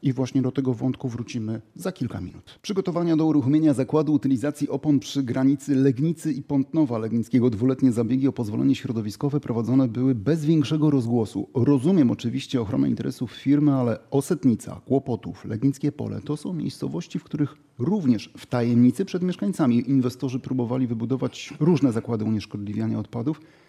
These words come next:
I właśnie przez to, że w tajemnicy, wywołało to olbrzymie protesty społeczne.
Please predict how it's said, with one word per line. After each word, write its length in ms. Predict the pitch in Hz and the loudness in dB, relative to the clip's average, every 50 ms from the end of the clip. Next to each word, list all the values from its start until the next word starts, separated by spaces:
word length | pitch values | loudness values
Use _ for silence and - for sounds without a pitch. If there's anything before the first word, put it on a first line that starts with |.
| _ _ _ | _ _ _
I 60 | - 139 | -4 -2
właśnie 260 | 147 160 - 165 139 | -2 0 2 2 2
przez 300 | - - 151 147 - - | 2 0 -2 -4 -4 -4
to, 140 | - 160 135 | -4 -2 0
że 120 | 120 139 | 0 0
w 80 | - - | 0 2
tajemnicy, 680 | 156 139 135 135 123 120 113 113 - - - 156 143 | 2 2 4 4 4 2 2 0 -2 -2 -2 -2 0
wywołało 500 | 127 143 117 120 117 120 127 139 139 131 | 0 0 0 0 -2 -2 -2 -2 -2 -4
to 140 | - 139 - | -4 -6 -6
olbrzymie 500 | - 120 113 104 107 110 131 139 147 135 | -4 -4 -4 -4 -4 -2 0 2 0 0
protesty 540 | 143 - - 117 - 120 117 - - 127 | 0 -4 -6 -6 -6 -6 -8 -4 -6 -6
społeczne. 600 | 123 - - 127 123 120 120 123 - - 107 107 | -6 -6 -6 -4 -2 -2 -2 -4 -4 -4 -4 -4